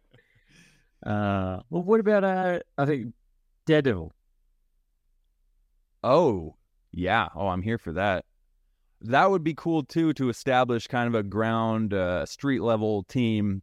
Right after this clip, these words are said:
Speaker 2: team up kind of deal. So if Moon Knight, if we got Moon Knight with Deadpool and Daredevil and Spider-Man flying around New York City, I mean, yeah. So I'm there for a Daredevil appearance for sure.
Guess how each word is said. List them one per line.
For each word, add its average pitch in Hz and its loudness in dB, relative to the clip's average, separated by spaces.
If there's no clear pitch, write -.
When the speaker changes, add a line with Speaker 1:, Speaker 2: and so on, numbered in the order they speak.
Speaker 2:
team 117 2
up 104 0
kind 107 -2
of 101 -4
deal. 101 2
So 95 0
if 90 -4
Moon 110 0
Knight, 107 0
if - -10
we 95 -2
got 92 0
Moon 107 0
Knight 104 -2
with 104 -4
Deadpool 101 -2
and 113 0
Daredevil 95 0
and 110 -2
Spider-Man 101 2
flying 104 2
around 104 0
New 104 0
York 101 0
City, 98 0
I 92 0
mean, 85 -2
yeah. 82 -4
So - 0
I'm 98 4
there 101 6
for 92 2
a 87 4
Daredevil 82 -4
appearance 62 -10
for - -14
sure. - -14